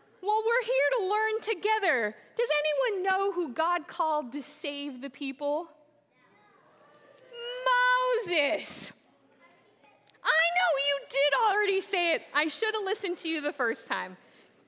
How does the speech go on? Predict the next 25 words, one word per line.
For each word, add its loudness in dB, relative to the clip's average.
We, 0
oh, 0
the -6
things -4
our 0
young -4
people -10
know. -10
If -8
we -4
would -6
just -10
take -12
the -14
time -12
to -18
be -12
like -12
children, -18
right? -6
So, 0
you 0
think 0
it's -2
Moses, -4